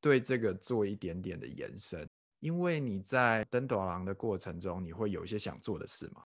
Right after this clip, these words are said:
然后你会有一些疑惑。那如果可以找到一个好的 mentor 或几个好的 mentor，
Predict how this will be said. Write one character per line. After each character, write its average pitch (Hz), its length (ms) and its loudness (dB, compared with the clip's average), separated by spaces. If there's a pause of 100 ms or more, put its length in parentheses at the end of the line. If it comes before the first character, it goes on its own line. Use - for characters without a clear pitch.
然 98 120 -6
后 101 140 -2
你 90 140 -4
会 104 100 -4
有 85 160 -8
一 87 40 -14
些 92 120 -6
疑 - 240 -14
惑。 - 320 -10 (140)
那 131 100 0
如 120 180 2
果 117 160 0
可 117 140 -2
以 107 80 2
找 85 240 -6
到 104 180 0
一 92 80 -2
个 85 160 -8
好 78 240 -10
的 80 140 -10
mentor 92 480 -8
或 107 220 -2 (100)
几 92 300 -8
个 - 120 -2
好 85 220 -6
的 85 100 -8
mentor， 104 380 -4